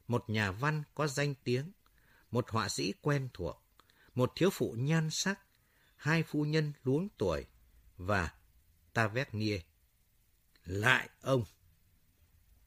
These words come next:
Cách tiếp đón kỳ thật. Tôi biết rõ tính nết cô là như thế đấy.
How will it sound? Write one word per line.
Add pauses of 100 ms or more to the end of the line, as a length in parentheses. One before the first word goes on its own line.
(960)
Cách
tiếp
đón (100)
kỳ
thật. (840)
Tôi
biết
rõ
tính
nết
cô
là
như
thế
đấy.